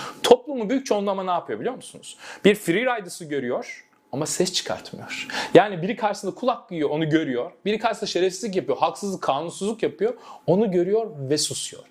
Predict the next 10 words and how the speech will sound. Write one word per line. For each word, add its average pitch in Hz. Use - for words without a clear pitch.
İşte 180
buna 202
da 233
second 220
order 151
free 147
riders 101
deniyor. 95
Yani 151
Türkçesi 208